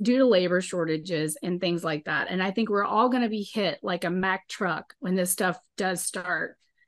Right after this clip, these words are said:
making its way, uh, to, to the listing sites because of the credit crunch, liquidity shortages,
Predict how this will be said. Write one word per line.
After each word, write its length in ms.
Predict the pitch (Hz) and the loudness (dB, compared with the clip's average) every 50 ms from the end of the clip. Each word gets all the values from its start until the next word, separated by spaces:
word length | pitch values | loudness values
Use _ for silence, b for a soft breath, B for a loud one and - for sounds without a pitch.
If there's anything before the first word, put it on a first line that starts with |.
| _ _ - | _ _ 0
making 360 | 214 185 185 185 185 175 175 | 2 2 2 2 2 0 0
its 200 | 156 - - 185 | 0 -2 -4 -4
way, 440 | 170 160 160 139 160 165 - - - - | -4 -2 -2 -2 -2 -4 -4 -6 -6 -4
uh, 260 | 208 185 175 170 180 | -2 -2 0 -2 -2
to, 280 | 180 - 240 214 190 185 - _ - | -2 0 2 2 2 0 -4 _ 2
to 160 | - 269 254 | 4 6 6
the 100 | 214 196 | 6 4
listing 400 | 190 190 185 180 - 190 175 165 | 4 4 4 2 2 -2 -4 -4
sites 320 | 170 - 160 156 143 - | -2 -2 -2 -2 -2 -2
because 600 | - - - - - - - 233 233 220 208 202 - | 2 4 4 4 4 2 4 6 6 6 4 2 2
of 320 | - 190 180 170 165 180 - _ _ _ - | 2 2 2 2 2 0 -6 _ _ _ -6
the 100 | 196 185 | -6 -4
credit 320 | - - 180 170 160 - | -2 -2 0 0 0 -2
crunch, 480 | - - 185 165 160 160 170 - - - | -4 -4 -2 -2 -2 -2 -4 -4 -6 -6
liquidity 500 | 180 - - 214 190 185 180 170 185 175 | -8 -2 0 2 2 2 2 0 -2 -4
shortages, 920 | 175 - - 202 175 165 165 165 170 175 170 165 160 165 170 - - | -6 -6 -4 -4 -2 -2 -2 -2 -2 -2 -2 -2 -2 0 -2 -2 -4